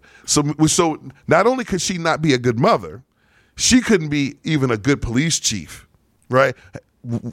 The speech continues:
I, how he correlated the two, I, again, this is what we mean by coon. As I said,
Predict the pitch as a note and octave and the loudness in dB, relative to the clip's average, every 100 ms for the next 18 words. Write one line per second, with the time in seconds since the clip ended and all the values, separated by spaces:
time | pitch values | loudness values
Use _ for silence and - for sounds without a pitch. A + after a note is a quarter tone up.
0 | - C3+ - A#2+ E3 E3 - E3 D3 C3+ | -4 -4 -2 0 0 0 -4 -4 0 0
1 | A#2+ G#2 - C#3+ F2 G#2+ - _ _ _ | 0 -6 -10 -10 -6 -8 -10 _ _ _
2 | A2+ A2 G#2 F2+ F2+ - - A2 A2 A2 | -4 -2 -2 -4 -12 -18 -2 -2 2 2
3 | G#2+ A2+ A2+ G#2+ A2 G#2 - - - A#2+ | 2 0 0 0 -2 -4 -8 -10 -6 -4
4 | G2+ F#2+ - - G#2 A2+ - G#2+ | -4 -8 -14 -10 -4 -2 0 -2